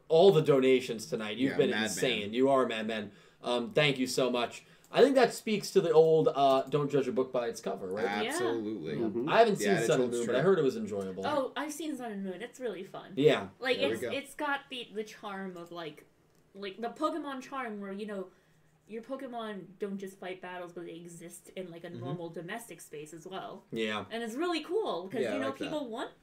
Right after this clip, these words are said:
Speaker 3: that for <laughs> Pokemon.
Speaker 1: Of course, especially for Pokemon,
Speaker 2: He, like,
Speaker 1: yeah.
Speaker 2: brought the
Speaker 3: Um,
Speaker 2: Pokemon breeder, you know?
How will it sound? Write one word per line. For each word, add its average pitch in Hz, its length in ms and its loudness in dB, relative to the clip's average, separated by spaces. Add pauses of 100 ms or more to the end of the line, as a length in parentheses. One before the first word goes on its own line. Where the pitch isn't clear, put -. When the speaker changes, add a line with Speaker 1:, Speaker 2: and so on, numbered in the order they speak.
Speaker 3:
that 185 200 -8
for 269 100 -6
<laughs> - 20 -8
Pokemon. 254 600 -4
Speaker 1:
Of - 120 0
course, 127 420 6
especially 113 480 -6
for 101 100 -12
Pokemon, 92 440 -10
Speaker 2:
He, 95 80 -8
like, 110 140 -4
Speaker 1:
yeah. 92 60 -6
Speaker 2:
brought - 280 0
the - 60 -6
Speaker 3:
Um, - 40 -10
Speaker 2:
Pokemon 139 320 -4
breeder, 85 300 -10
you 95 140 -12
know? 104 120 -14